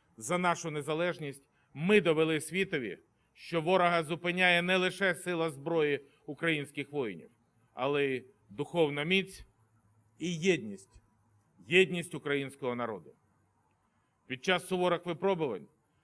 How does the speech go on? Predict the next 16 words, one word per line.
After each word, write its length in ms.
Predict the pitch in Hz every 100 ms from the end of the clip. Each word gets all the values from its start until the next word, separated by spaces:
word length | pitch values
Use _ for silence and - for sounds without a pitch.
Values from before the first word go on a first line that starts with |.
| _ _ _ _
випробувань 680 | 104 113 175 175 180 170 170
на 100 | 175
міцність 760 | 180 208 - 131 95 - - -
нашої 340 | 147 147 160
батьківщини 720 | 143 147 - 147 - 190 190 156
народився 680 | 151 160 185 180 - 160 151 _ _ _ _
дуже 280 | 190 165 175
потужний 760 | 175 165 - 208 135 104 76 _ _ _
всенародний 840 | - - 170 170 180 196 143 95 71 _ _ _
рух 500 | 127 156 180 - - _ _ 123
волонтерів. 600 | 143 147 139 135 98 - - _ _ _ _ _ _ _ _ _ _ _ _
Я 280 | - 127 120
впевнений 640 | 107 _ 175 175 156 131
в 60 | 123
тому, 340 | 175 160 127
що 500 | - - 127 120 113